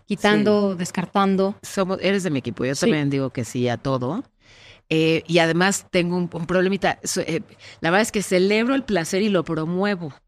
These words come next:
Speaker 2: Y entonces desde ahí, ¿no? Este, digamos que ya como, como alguien que asume que, que, que, que disfruto ciertos placeres, hay una parte que me resisto muchísimo a dejar ciertos alimentos que sé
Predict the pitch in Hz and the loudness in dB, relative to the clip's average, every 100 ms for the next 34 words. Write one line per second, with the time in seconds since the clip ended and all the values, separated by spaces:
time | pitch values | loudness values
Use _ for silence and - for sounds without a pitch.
0 | _ - - - 165 175 208 202 277 220 | _ -20 -20 -2 0 2 0 0 0 0
1 | 185 160 165 175 190 208 339 - 160 180 | 0 0 0 2 0 2 0 0 -2 0
2 | 320 - 147 - 160 120 127 151 160 165 | -2 -2 -6 -4 -2 -2 -2 0 0 -2
3 | 156 131 156 151 147 131 - 143 147 175 | -4 0 0 2 -2 -2 -4 -6 -2 0
4 | 208 196 156 - 185 175 175 147 123 - | 0 0 0 0 0 0 0 -2 -2 -6
5 | - - - - - - - _ _ _ | -20 -20 -20 -20 -20 -20 -20 _ _ _
6 | _ - 185 180 190 - 196 180 185 220 | _ 0 0 2 0 0 0 0 -2 -2
7 | 247 262 254 240 196 233 - 190 - 185 | 0 0 2 0 0 -2 0 0 2 2
8 | 208 208 214 254 233 - 202 190 196 165 | 4 2 0 0 0 2 2 0 -4 -2
9 | 160 - 147 190 180 202 185 170 196 175 | -2 -4 -4 -4 -2 0 0 0 -2 -2
10 | 170 170 165 147 139 - 196 208 - 185 | 0 2 2 0 -2 2 2 2 0 -2
11 | 170 185 160 156 151 147 165 - 180 - | -2 -2 -2 0 0 0 -2 -2 -2 -2
12 | - 240 247 | 2 4 4